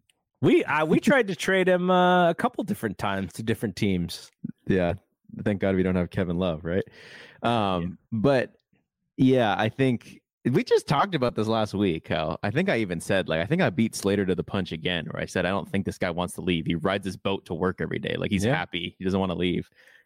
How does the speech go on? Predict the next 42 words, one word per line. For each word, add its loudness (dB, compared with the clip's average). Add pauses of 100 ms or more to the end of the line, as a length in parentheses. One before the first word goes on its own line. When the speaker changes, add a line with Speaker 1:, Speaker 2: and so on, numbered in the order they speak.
(120)
Speaker 2:
And -2
I -2
just -2
hope 2
that 0
the 2
Warriors 2
don't -2
completely, 0
like, 0
disrespect -4
him 0
with 0
the -2
first 0
offer, 0
where 4
it's -2
like, -2
"We -2
know 2
you 4
wanna 0
stay, 0
so -2
we're 0
gonna -2
lowball 0
you, 4
but 0
we're 0
gonna -2
lowball 0
you -4
this -2
badly." -2
And -6
Klay's -2
like, 0
"What -2
the -4
hell? 0